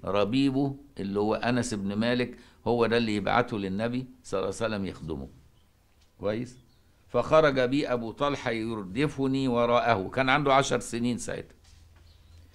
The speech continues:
"فكنت أخدم رسول الله صلى الله عليه وسلم كلما نزل،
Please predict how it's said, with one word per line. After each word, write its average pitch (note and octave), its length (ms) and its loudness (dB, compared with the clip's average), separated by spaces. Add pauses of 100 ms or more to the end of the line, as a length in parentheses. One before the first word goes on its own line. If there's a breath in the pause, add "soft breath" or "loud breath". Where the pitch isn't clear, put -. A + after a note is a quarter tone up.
(160 soft breath)
"فكنت D#3 440 0
أخدم C#3+ 640 0
رسول B2+ 420 0
الله A#2+ 520 0 (320 soft breath)
صلى B2 360 -2
الله A2+ 160 -2
عليه A#2 100 2
وسلم G2+ 320 -6
كلما A2 440 -4
نزل، D3 440 2